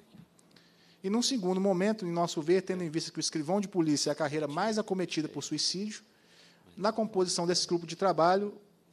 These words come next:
essa carreira não se viu representada. Esse pleito ele foi formulado ao chefe de polícia, pra que pudesse contemplar profissionais, é, escrivães de polícia, e aí eu vou, eu, obter um, uma analogia com a fala do Gilberto.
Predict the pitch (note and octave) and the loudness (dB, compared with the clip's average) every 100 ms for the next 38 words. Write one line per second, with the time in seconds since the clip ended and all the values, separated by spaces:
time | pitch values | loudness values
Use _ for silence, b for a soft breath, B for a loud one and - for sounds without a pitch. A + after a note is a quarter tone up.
0 | _ - E3+ F3+ F3+ E3 E3+ F3+ F3+ F3 | _ -6 -4 0 2 2 2 0 -4 -2
1 | F3 E3+ E3+ F3+ F3 A2+ G#2 G#2+ - - | -2 -2 -2 -4 -4 -6 -6 -12 -16 -6
2 | C3 - E3+ E3+ E3+ - F#3 F#3 F#3 E3+ | -6 -2 0 0 0 2 0 2 0 4
3 | D3+ D3+ - D3+ - C#3+ F3+ D#3+ G3 - | 4 2 0 -4 -6 -4 2 2 2 0
4 | - - b b b b b - C3+ - | -4 -10 b b b b b -6 -6 -6
5 | C#3+ D3 D3 F#3 - F#3+ F3+ D3 C#3+ C#3+ | -8 0 4 4 4 -2 -2 0 4 4
6 | D3 C#3 - C3+ C3+ C3 A#2 - - b | 2 -4 -2 -2 -2 -2 -2 -4 -6 b
7 | b b b b b B2+ B2+ - D#3+ D3 | b b b b b -8 -2 0 0 2
8 | F3+ F#3+ F3 D#3 F3+ G#3+ A3 G#3+ - b | 4 2 2 2 4 2 -2 -6 -18 b
9 | b b b D3 D3+ F#3 D#3+ F3 E3 C3+ | b b b 0 4 4 6 4 6 2
10 | A#2 - _ _ _ _ _ _ b b | 0 -12 _ _ _ _ _ _ b b
11 | b - C3+ - C#3+ D3+ D#3 F3+ F3 D3+ | b -12 -12 -6 -4 -2 2 2 2 -6
12 | B2 A#2 A2 _ _ - D3+ E3+ F3 D3 | -10 -14 -20 _ _ -4 0 4 4 4
13 | D#3+ E3+ D3 D3+ D3 C#3+ C#3+ D#3+ E3+ G#3+ | 2 2 2 4 4 4 4 4 6 4
14 | - - | 0 -12